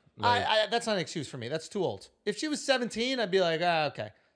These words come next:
Speaker 1: Twenty-one, you, you, you're twenty, you're an adult." At what point are people gonna become adults?
Speaker 2: Yeah, but,
Speaker 1: Like
Speaker 2: like, my leniency for someone making a mistake at twenty-one is greater than at thirty-one.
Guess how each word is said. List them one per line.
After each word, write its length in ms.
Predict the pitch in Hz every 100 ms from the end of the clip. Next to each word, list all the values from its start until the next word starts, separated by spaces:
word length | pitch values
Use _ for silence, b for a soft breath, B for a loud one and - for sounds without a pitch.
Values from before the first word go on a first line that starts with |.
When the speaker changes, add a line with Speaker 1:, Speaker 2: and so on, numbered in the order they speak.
| -
Speaker 1:
Twenty-one, 500 | 302 240 226 160 147
you, 140 | 156
you, 160 | 147 151
you're 140 | 156 165
twenty, 280 | 208 143
you're 100 | 160
an 40 | 175
adult." 380 | 135 107 - -
At 200 | 180 185 208
what 140 | 254
point 220 | 240 220
are 60 | 190
people 260 | 190 175
gonna 160 | 156 160
become 300 | 135 156 131
adults? 400 | 113 - - - -
Speaker 2:
Yeah, 220 | 165 165
but, 80 | 139
Speaker 1:
Like 60 | 147
Speaker 2:
like, 200 | 139 131
my 140 | 151
leniency 380 | 143 139 113 120
for 120 | 110
someone 200 | 104 113
making 180 | 107 98
a 40 |
mistake 300 | 92 - 101
at 60 | 92
twenty-one 480 | - 98 98 95 90
is 100 | 90
greater 260 | 104 95 92
than 100 | 92
at 140 | 87
thirty-one. 320 | 95 90 76